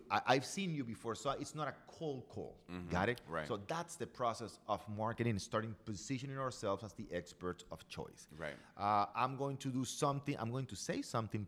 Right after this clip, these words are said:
Speaker 1: publicly here that some companies don't like to do, but, but it's a,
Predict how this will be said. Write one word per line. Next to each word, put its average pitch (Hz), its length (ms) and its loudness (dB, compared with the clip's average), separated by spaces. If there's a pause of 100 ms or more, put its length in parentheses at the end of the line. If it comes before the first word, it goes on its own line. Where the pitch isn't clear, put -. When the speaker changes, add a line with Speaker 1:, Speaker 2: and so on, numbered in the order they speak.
Speaker 1:
publicly 143 420 2
here 95 240 2
that 92 140 2 (640)
some 151 340 4
companies 143 520 -2
don't 190 200 0
like 95 240 0
to 98 80 -4
do, 80 220 -6 (1200)
but, 110 300 6
but 113 140 6
it's 113 140 0
a, 104 240 -2